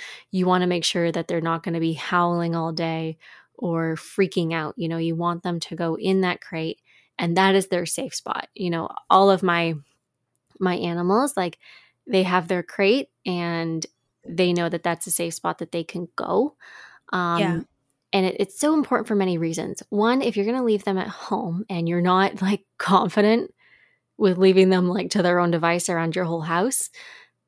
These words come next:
Speaker 1: they can go in there and, you know, if you know that they're not gonna bark and cry, and they will at first, um, it's just kind of a given, but then they get used to it. You're not gonna have to worry about your neighbors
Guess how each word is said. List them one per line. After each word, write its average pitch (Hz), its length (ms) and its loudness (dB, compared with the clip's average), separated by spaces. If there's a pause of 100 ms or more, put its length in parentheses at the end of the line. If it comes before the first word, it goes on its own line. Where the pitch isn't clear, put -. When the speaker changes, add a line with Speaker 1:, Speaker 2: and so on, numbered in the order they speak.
(420)
Speaker 1:
they 214 220 6
can 240 200 4
go 226 180 6
in 208 120 6
there 175 360 0 (220)
and, 170 520 -4 (120)
you 175 100 -4
know, 170 120 -2
if 170 160 -6
you 180 100 0
know 180 160 -2
that 180 140 -2
they're 180 140 -2
not 175 260 -4
gonna 170 380 -6 (500)
bark 190 260 4
and 190 120 2
cry, 175 240 -2
and 196 180 2
they 247 80 2
will 269 240 0
at 247 120 -4
first, - 500 -6 (260)
um, 160 540 -8
it's 170 200 -8
just - 200 -4
kind 180 200 -2
of 185 60 -2
a 190 40 -2
given, 160 300 -6
but 170 120 -6
then 170 180 -4
they 165 100 -4
get 185 160 -4
used 160 280 -8
to 160 100 -6
it. 226 300 -6 (920)
You're 196 140 2
not 196 140 4
gonna 202 120 2
have 190 80 0
to 180 100 -4
worry 170 140 0
about 170 200 -2
your 170 120 -4
neighbors 165 640 -6